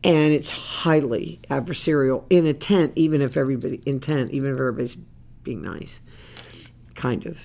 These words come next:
nice. And so, you know, w-, when I'm taking a deposition, I,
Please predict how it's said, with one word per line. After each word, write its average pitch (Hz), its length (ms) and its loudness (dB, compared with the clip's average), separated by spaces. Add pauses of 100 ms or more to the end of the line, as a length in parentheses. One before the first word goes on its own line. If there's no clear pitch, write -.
nice. - 640 -10 (500)
And 151 300 2
so, 160 540 4
you 233 160 2
know, 180 480 4
w-, 170 320 0
when 165 240 0
I'm 170 320 2
taking 165 340 0
a 156 60 2
deposition, 143 1000 0 (800)
I, - 100 -4